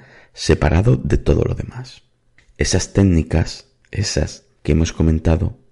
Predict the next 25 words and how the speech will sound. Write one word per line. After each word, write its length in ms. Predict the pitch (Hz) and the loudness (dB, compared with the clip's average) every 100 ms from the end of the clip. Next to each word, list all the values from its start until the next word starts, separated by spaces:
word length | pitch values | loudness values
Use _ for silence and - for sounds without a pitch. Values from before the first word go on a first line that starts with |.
| _ _ - | _ _ 0
pueden 280 | 82 82 78 | 4 4 2
servir 440 | 76 73 95 69 - | 2 4 4 2 0
en 80 | 82 | -2
su 180 | - | 0
momento. 580 | - 82 85 - - - _ _ _ _ - | -2 0 -2 -4 -12 -20 _ _ _ _ -4
No 200 | - 85 | 2 4
pienso 420 | 98 - - 117 | 4 2 0 0
que 120 | 80 | 0
llegue 280 | 67 - - | 2 0 2
a 40 | - | 0
ser 200 | - 110 | -2 0
buena 440 | 82 104 120 127 | 0 0 -2 -4
mantenerla 760 | - 78 73 80 78 87 62 - | -4 -2 0 0 0 0 -2 -2
en 100 | - | -2
el 140 | 78 | -4
tiempo, 460 | - - 127 - - _ _ _ _ - | -4 -6 -6 -12 -20 _ _ _ _ 2
pero 500 | 76 - - - _ _ _ _ _ | 2 2 -6 -20 _ _ _ _ _
esta 480 | 92 - - - - | -2 -2 -4 -4 -2
técnica 680 | 92 101 104 - - 113 - | 2 2 2 -2 -6 -6 -10
que 100 | - | -6
hemos 320 | - - - - - | -4 -4 -10 -20 -14
comentado 500 | - 71 - 76 - | -4 -2 0 -2 -2
hace 160 | - | -2
un 60 | 82 | -2
momento 500 | 78 78 - - | 0 0 -2 -8